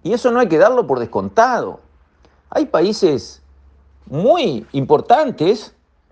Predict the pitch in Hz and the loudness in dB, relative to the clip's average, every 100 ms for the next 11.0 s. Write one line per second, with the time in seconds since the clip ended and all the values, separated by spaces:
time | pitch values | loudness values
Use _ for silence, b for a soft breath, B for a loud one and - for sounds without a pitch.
0 | _ - - - 269 156 131 113 131 104 | _ -8 0 2 2 0 -6 -4 -2 -2
1 | 107 190 214 _ _ _ _ _ _ _ | -2 -6 -8 _ _ _ _ _ _ _
2 | 123 143 151 156 147 113 143 151 147 147 | -4 -2 0 4 4 2 -2 -2 -2 -2
3 | 294 - 349 214 - 190 156 127 113 104 | -4 -4 0 0 4 4 4 2 -2 0
4 | - 330 269 117 85 - _ _ _ _ | 2 2 0 -4 -8 -16 _ _ _ _
5 | - 160 147 123 - 294 330 294 131 92 | -2 2 0 -2 0 0 2 -2 -4 -6
6 | 69 - _ _ _ _ _ _ _ _ | -10 -18 _ _ _ _ _ _ _ _
7 | _ _ _ _ _ _ _ _ _ - | _ _ _ _ _ _ _ _ _ -10
8 | 151 139 120 110 62 - 185 202 254 127 | -6 -4 -4 -4 -10 -6 -2 2 2 2
9 | - 156 127 156 139 127 214 269 185 117 | 2 2 2 4 4 2 0 0 2 0
10 | 110 185 135 113 98 - 247 233 98 82 | -2 -10 -8 -8 -8 -2 0 0 -2 -10